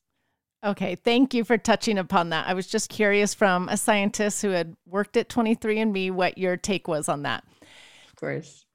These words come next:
Speaker 1: Thank you again for being here. I know my listeners have learned so much from you. Tell my listeners where they can find you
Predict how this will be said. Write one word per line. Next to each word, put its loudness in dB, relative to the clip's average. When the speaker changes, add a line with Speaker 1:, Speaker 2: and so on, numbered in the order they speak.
Speaker 1:
Thank 2
you 8
again 4
for 4
being 2
here. 4
I 4
know 6
my 4
listeners 0
have 0
learned -2
so 2
much 0
from -2
you. -2
Tell -2
my 2
listeners 2
where 4
they 0
can -2
find -2
you 2